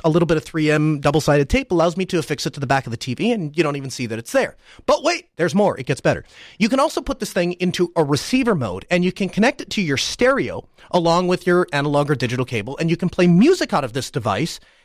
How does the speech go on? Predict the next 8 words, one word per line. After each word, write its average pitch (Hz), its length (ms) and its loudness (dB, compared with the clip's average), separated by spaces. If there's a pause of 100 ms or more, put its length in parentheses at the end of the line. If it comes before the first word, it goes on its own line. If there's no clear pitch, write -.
(140)
and 185 440 -2 (240)
that, - 200 -2 (360)
uh, 156 220 -2 (180)
over 185 240 4
Bluetooth. 330 420 -2
And 170 160 0
so 208 160 0
now 214 480 2